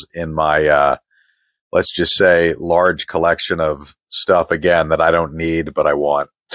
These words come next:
But, um, I'm very, very excited and a little disturbed that I got an email,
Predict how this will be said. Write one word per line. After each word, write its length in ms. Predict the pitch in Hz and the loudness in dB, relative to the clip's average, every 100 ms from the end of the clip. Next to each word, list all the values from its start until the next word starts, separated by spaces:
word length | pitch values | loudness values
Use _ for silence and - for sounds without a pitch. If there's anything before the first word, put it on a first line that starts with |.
| - - 127 - 113 _ - - - - | -8 -4 -4 -2 -4 _ -20 -20 -20 -4
But, 160 | 110 110 | 2 4
um, 380 | 110 107 101 90 _ _ _ _ _ _ _ _ _ _ - | 4 2 -2 -14 _ _ _ _ _ _ _ _ _ _ -4
I'm 160 | 120 123 | 0 0
very, 680 | 110 143 165 113 87 - _ _ 98 | 2 4 6 4 0 -6 _ _ -4
very 320 | 107 117 104 | 2 4 2
excited 720 | 92 - 107 101 101 98 - - | 0 0 2 4 4 2 -2 0
and 160 | 190 | 2
a 80 | 208 | 4
little 560 | 208 202 190 165 143 - | 4 6 6 4 2 -2
disturbed 840 | 131 127 - 120 107 101 104 107 104 | -4 -4 0 2 4 4 0 -4 2
that 160 | 107 | 4
I 100 | 101 | 6
got 180 | 98 104 | 4 2
an 80 | 98 | 0
email, 680 | 104 110 104 92 90 90 | -2 0 4 4 6 4